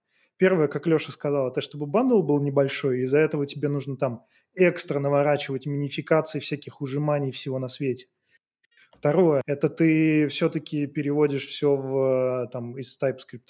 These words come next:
в JavaScript, но это ладно, это уже побочно. Но второе, это тебе нужно, чтобы все выглядело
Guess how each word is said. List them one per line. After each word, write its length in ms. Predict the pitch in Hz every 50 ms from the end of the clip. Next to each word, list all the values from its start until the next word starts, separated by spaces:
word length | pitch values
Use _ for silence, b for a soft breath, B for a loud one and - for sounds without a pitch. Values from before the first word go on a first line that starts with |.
| 135 123
в 60 | 117 120
JavaScript, 540 | 131 127 123 117 - - 196 254 - - -
но 180 | 160 175 175 165
это 200 | 151 160 - 139
ладно, 240 | 139 127 117 117 117
это 180 | 113 - 131
уже 100 | 117 113
побочно. 520 | - - 131 127 131 117 - - - 117 - b b b b b b -
Но 80 | 147
второе, 440 | - - - 156 160 180 165 147 135
это 160 | 123 - 143
тебе 180 | - - 147 156
нужно, 240 | 160 160 147 151 147
чтобы 220 | - - 156 139
все 200 | - - - 170 151
выглядело 720 | 143 151 143 147 143 139 135 143 139 139 131 131 131 b